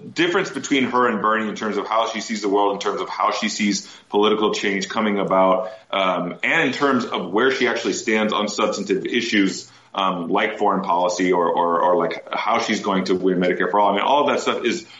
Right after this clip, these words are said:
a really big difference. Uh, it's, it's not just sort of, like, stuff that you can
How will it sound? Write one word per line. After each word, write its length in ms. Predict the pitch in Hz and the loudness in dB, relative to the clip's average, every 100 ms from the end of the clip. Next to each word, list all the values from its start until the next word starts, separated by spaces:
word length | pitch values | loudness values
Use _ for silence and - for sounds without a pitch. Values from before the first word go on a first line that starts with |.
| - - | -20 -2
a 80 | 139 | 0
really 720 | 120 127 170 220 175 120 92 | 0 -2 2 4 4 2 -2
big 380 | - 147 127 98 | -6 -2 -2 0
difference. 560 | 104 - - - - | -2 -2 -8 -14 -10
Uh, 200 | 98 92 - | -4 -2 -2
it's, 180 | 117 | -2
it's 200 | 139 135 | -2 -2
not 340 | 143 165 175 - | 0 0 0 -2
just 140 | 135 | 0
sort 120 | 127 | 2
of, 80 | 117 | 2
like, 200 | - 104 | 2 0
stuff 240 | - 123 - | 0 -2 -2
that 80 | 113 | -2
you 120 | 107 | -2
can 300 | 104 95 | 0 -2